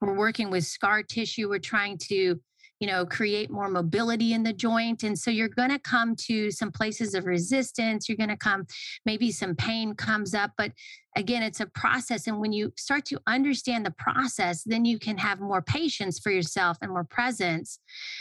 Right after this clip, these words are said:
because the body, you know, it has its own rhythm. So when we can tap into that, then we can allow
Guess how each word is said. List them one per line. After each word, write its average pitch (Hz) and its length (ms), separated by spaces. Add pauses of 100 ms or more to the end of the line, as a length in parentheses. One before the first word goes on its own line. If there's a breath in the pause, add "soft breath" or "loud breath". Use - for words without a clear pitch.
(160 loud breath)
because 214 200
the 202 60
body, 240 320
you 202 160
know, 175 140
it 202 220
has 247 240
its 196 180
own 185 180
rhythm. 175 520
So 196 240
when 202 140
we 220 100
can 196 180
tap 190 360
into 226 340
that, 165 320 (600 loud breath)
then 214 200
we 220 160
can 247 240
allow 196 960